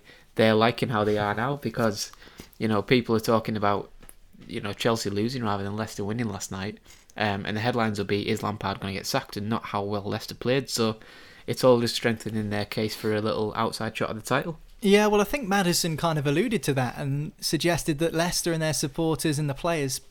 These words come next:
Speaker 2: specifically don't really mind that, Callum. They don't mind the fact that people are talking about United and City and Liverpool and Tottenham and possible title contenders.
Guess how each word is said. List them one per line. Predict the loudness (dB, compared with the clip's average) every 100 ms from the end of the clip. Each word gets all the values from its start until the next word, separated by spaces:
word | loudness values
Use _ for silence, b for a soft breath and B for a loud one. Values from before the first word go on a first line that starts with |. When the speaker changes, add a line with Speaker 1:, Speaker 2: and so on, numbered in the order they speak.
| -8
Speaker 2:
specifically | -4 -2 0 0 0 -4
don't | 0 -2 0
really | -2
mind | 0 0 0 -2
that, | -2
Callum. | -6 -6 -6 -8 -4
They | 0
don't | 2 2
mind | 2 0 0
the | -2
fact | -2 -4 -4
that | -4
people | -2 -2 -4
are |
talking | -2 -2 0
about | -4 -4
United | 0 0 0 -2 -4 -4
and | -4
City | -4 -2 -2 -2
and | 0
Liverpool | -2 -2 -2 -2
and | -2 -2
Tottenham | -2 -2 -4 -4
and | -4
possible | -2 -4 -2 -4
title | -2 -4 -4 -4
contenders. | -4 -2 -2 -4 -6